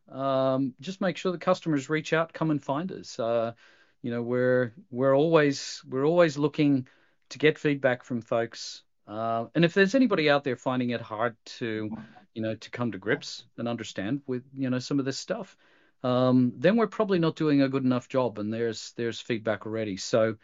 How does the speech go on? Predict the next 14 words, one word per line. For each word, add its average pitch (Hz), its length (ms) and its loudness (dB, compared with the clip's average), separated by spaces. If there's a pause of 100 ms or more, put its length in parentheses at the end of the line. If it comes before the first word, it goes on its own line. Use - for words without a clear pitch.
(460)
um, 107 540 -2
you 139 80 6
know, 135 80 8
we 139 100 8
definitely, 143 400 8
we 127 160 6
wanna 127 200 6
hear 127 180 6
from, 117 380 6 (140)
wanna 170 180 0
hear 147 140 6
from 143 180 8
everybody 110 440 6
who's, 98 460 0